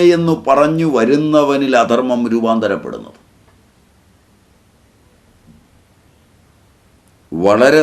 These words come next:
സൂക്ഷിച്ചില്ലെങ്കിൽ ആരും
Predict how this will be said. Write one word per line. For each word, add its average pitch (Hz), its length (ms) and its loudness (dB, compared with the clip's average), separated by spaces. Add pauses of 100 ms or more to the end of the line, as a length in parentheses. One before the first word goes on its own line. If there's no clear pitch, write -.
(120)
സൂക്ഷിച്ചില്ലെങ്കിൽ 104 760 -8 (3500)
ആരും 123 400 2